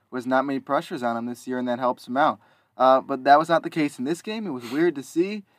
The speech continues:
and Rodgers still played well, considering the circumstances he was given. The offense at times was slow, but then they would turn it on really quickly.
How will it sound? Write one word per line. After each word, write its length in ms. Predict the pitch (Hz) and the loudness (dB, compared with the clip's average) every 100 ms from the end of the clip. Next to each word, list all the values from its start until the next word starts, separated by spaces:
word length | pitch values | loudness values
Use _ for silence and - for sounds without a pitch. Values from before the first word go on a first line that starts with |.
| _ _ _ | _ _ _
and 420 | 135 143 135 - - _ _ - | -4 -4 -4 -10 -20 _ _ 4
Rodgers 420 | 143 170 175 165 | 8 8 6 -4
still 260 | - 160 | 2 2
played 300 | 170 185 170 | 2 2 2
well, 400 | 143 139 175 185 _ | 4 6 6 2 _
considering 420 | - 117 151 156 | -18 -10 -6 -4
the 60 | 143 | -6
circumstances 640 | 147 147 135 151 147 143 143 | -8 -8 -8 -8 -10 -10 -12
he 80 | |
was 140 | 123 107 | -12 -8
given. 280 | 131 151 147 | -6 -6 -4
The 180 | 120 | 0
offense 440 | 127 139 147 139 - _ _ | 0 0 -6 -8 -10 _ _
at 160 | 135 143 | -4 -4
times 480 | - 131 151 151 123 | 0 2 2 -2 -8
was 180 | 120 | -12
slow, 380 | - 123 143 196 | -4 2 4 4
but 200 | 156 123 | 0 -6
then 160 | 123 131 | -6 -6
they 120 | 131 | -6
would 160 | 120 113 | -6 -8
turn 320 | 135 131 117 | -6 -6 -4
it 20 | |
on 240 | 123 156 156 | -2 -2 -4
really 200 | 123 110 | -10 -10
quickly. 540 | 165 175 - 202 | -6 -6 -6 -10